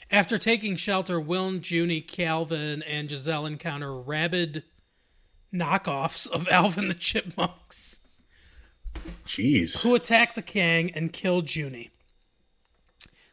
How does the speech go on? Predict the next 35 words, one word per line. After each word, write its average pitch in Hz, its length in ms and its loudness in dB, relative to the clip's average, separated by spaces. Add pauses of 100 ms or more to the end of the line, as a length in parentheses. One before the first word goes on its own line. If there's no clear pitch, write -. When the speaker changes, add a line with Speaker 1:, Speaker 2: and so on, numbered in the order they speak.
Speaker 1:
The 170 80 -6
Chipmunks 220 560 6
then 196 180 2
go 180 120 0
after 175 260 2
Will 185 200 2
and 175 120 0
Calvin, 190 400 0 (360)
but 196 220 2
they 190 140 4
trap 240 440 4
them 202 220 0
in 170 120 0
a 170 60 0
trash 202 400 0
can, 170 240 0
fatally 185 420 0
suffocating 170 600 0
them 139 300 -6 (320)
as 165 160 2
they 170 120 2
attempt 147 340 -4
to 139 60 -10
escape. 123 440 -8 (1700)
Is 180 140 0
that 185 160 8
based 175 240 4
on 165 60 -4
the 147 60 -4
Garbage 147 380 -2
Pail 175 200 0
Kids? 196 360 -4 (1600)
Speaker 2:
I 165 80 8
don't 87 180 6
know. 80 300 0